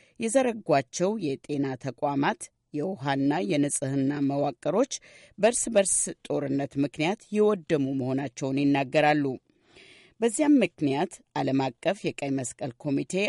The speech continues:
አይ ሲ አር ሲ በሰብአዊ እርዳታ አቅርቦቱ ግጭቶች የሚካሄዱባቸው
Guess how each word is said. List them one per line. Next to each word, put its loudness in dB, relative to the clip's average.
አይ -4
ሲ -6
አር -2
ሲ -6
በሰብአዊ -2
እርዳታ -2
አቅርቦቱ -2
ግጭቶች -4
የሚካሄዱባቸው -2